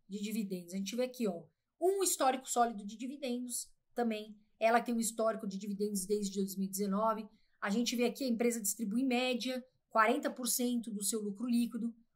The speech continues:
também. Vamos dar uma olhada aqui no Investidor dez, olha lá. Kepler Weber hoje, a cotação dez reais e quinze centavos,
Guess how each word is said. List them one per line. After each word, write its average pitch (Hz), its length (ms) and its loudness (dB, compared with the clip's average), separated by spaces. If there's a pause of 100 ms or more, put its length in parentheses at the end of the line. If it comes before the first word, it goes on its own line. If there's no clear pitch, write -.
(240)
também. 180 340 -2 (300)
Vamos 359 180 6
dar 494 100 6
uma 427 100 2
olhada 349 240 6
aqui 359 200 -2
no 381 60 -2
Investidor 254 420 0
dez, 294 280 0
olha 294 180 0
lá. 190 340 0 (680)
Kepler 381 380 4
Weber 285 320 8
hoje, 240 500 4
a 202 100 -12
cotação 240 460 -4
dez 214 380 0
reais 208 360 -4
e 190 40 -8
quinze 190 260 -4
centavos, 208 800 -4